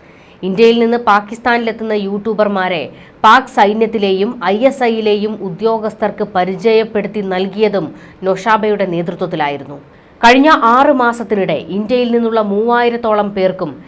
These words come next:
വിദേശ രാജ്യങ്ങളിലുള്ള ഇന്ത്യക്കാരായ ആയിരത്തി അഞ്ഞൂറ് പേർക്കും നൊഷാബയുടെ സഹായങ്ങൾ ലഭിച്ചതായും അന്വേഷണ ഉദ്യോഗസ്ഥരെ ഉദ്ധരിച്ച് ദേശീയ മാധ്യമങ്ങൾ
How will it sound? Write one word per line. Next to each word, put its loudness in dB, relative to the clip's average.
വിദേശ 2
രാജ്യങ്ങളിലുള്ള 0
ഇന്ത്യക്കാരായ 0
ആയിരത്തി 0
അഞ്ഞൂറ് -2
പേർക്കും -2
നൊഷാബയുടെ 0
സഹായങ്ങൾ 0
ലഭിച്ചതായും -2
അന്വേഷണ -2
ഉദ്യോഗസ്ഥരെ -2
ഉദ്ധരിച്ച് -4
ദേശീയ -2
മാധ്യമങ്ങൾ -4